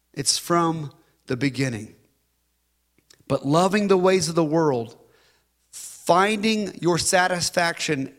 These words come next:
this direction is broken, and it's incompatible with loving God. And how do we know this to be true? Well,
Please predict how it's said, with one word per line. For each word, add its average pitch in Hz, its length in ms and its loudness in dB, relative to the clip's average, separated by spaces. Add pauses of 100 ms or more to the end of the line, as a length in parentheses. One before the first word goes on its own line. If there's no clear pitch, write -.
(140)
this 143 440 -2
direction 147 720 -4 (920)
is 113 160 -10
broken, 131 680 -4 (180)
and 135 100 -4
it's - 220 -10
incompatible 165 1040 -2 (400)
with 143 200 0
loving 139 440 -2
God. 135 480 -4 (920)
And 135 140 -2
how 156 160 2
do 170 80 0
we 170 100 -2
know 165 120 2
this 156 180 -2
to 165 80 -2
be 151 140 -2
true? 139 440 -6 (1500)
Well, 117 260 -10